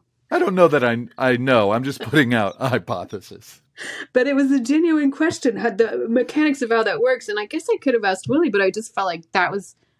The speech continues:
Speaker 2: that's not a, that's not a question you ask your employer if you can help it, I feel like.
Speaker 1: Right.
Speaker 2: Uh, are there any other standards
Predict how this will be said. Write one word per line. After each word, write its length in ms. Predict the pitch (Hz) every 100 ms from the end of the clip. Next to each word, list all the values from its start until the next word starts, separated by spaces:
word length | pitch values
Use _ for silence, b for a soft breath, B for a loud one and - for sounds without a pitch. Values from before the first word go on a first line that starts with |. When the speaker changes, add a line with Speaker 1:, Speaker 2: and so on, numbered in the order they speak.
| -
Speaker 2:
that's 360 | 160 220 - 240
not 160 | 226
a, 260 | 202 175 - _ _ -
that's 180 | 269 -
not 160 | 320
a 20 | 311
question 360 | 294 285 285
you 80 | 247
ask 240 | 214 208
your 100 | 220
employer 560 | 196 196 196 185 160 151
if 120 | -
you 120 | 202 185
can 140 | 170
help 240 | 165 156
it, 180 | - - _ -
I 100 | 180
feel 200 | - -
like. 300 | - - _ _ _
Speaker 1:
Right. 220 | 104 95 - B B B B B B
Speaker 2:
Uh, 540 | 226 240 240 240 233 233
are 160 | 240 262
there 360 | 262 262 277 -
any 200 | 247 240
other 400 | 220 226 220 208
standards 880 | - - 214 226 240 208 190 -